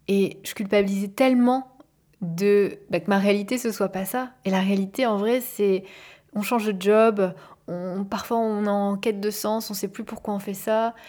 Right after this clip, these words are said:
parfois on vit un burn-out, une déception amoureuse, on est pleine de doutes, et y a pas de schéma. Et même si ça paraît plus simple pour les autres, ça l'est pas forcément,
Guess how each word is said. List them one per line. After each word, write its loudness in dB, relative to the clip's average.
parfois -8
on -2
vit -4
un 2
burn-out, 0
une -2
déception -6
amoureuse, 0
on -2
est 0
pleine -2
de -4
doutes, -4
et 0
y -8
a -8
pas -8
de -14
schéma. -2
Et -2
même 0
si -10
ça -6
paraît -2
plus -8
simple -2
pour -6
les -4
autres, -4
ça -2
l'est -2
pas -2
forcément, -2